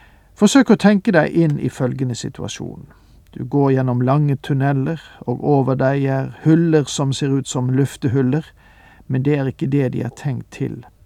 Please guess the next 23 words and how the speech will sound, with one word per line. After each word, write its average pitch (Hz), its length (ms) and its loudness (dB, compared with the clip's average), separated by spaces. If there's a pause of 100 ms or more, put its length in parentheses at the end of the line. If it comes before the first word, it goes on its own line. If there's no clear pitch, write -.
(120)
Når 113 120 -8
du 131 120 -4
går 151 300 4
gjennom 135 280 2
disse 143 220 -4
tunnelene, 147 680 0 (380)
så - 160 -4
er 131 60 2
det 123 100 -2
hese, 143 760 -2
sensuelle 143 680 -2
stemmer 139 480 -2
som 120 220 -6
taler 131 360 -2
til 127 260 -4
deg 117 120 -4
gjennom 117 320 -4
disse 123 260 -4
hullene 131 480 -2 (280)
og 143 80 -12
sier 127 300 -4
til 120 260 -4
deg, 120 220 -4